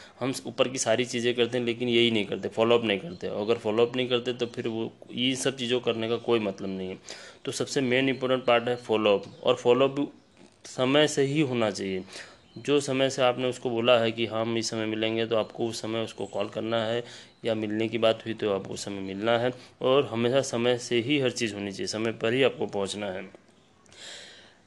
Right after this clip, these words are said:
और फिर अगर वो बंदा आपके साथ बिजनेस में ज्वाइन होता है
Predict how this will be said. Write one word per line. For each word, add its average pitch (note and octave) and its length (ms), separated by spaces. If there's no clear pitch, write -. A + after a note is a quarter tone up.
और C3 400
फिर D3 440
अगर B2+ 340
वो B2 220
बंदा A#2+ 300
आपके A#2 220
साथ A#2 120
बिजनेस G#2+ 420
में A2 80
ज्वाइन G#2 240
होता G#2+ 340
है A2+ 440